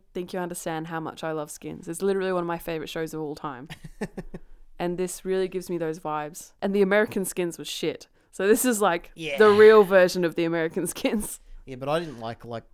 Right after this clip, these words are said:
Speaker 2: most of it. Fucking, was it Effie? Is that a, what's
Speaker 1: She,
Speaker 2: his
Speaker 1: no,
Speaker 2: name's
Speaker 1: she's in the British
Speaker 2: Yeah, but,
Speaker 1: Skins.
Speaker 2: like, what's an, what's his name's sister?
Speaker 1: Yeah, yeah.
Speaker 2: Yeah, I hated her. <laughs>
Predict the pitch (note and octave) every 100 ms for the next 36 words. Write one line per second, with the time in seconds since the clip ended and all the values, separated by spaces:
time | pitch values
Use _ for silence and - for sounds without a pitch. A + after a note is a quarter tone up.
0 | - A#2 B2+ - C3 C3+ - - _ _
1 | _ _ _ - C#3+ C#3 C3 C3+ - A#2+
2 | - C3+ - F3 F#3+ - - B2 C#3 C#3+
3 | C3+ C3+ - _ - _ _ _ _ -
4 | - _ - - C#4 C3 D#4 D4+ C#4 D4+
5 | D4 A#3+ A3 A#3+ B3 - - - E3+ C#3+
6 | C3+ - D#3 C3 C3 C3+ C#3 C3 - _
7 | - C3 B2+ B2 B2 A#2 - - _ _
8 | _ _ _ - _ _ _ - C#3 E3
9 | E3+ - _ _ _ _ - G#3+ F#3 F3+
10 | D#3+ F3 _ _ - G#2+ A2 G#2+ A2+ A#2
11 | G2+ B2+ _ - C#3+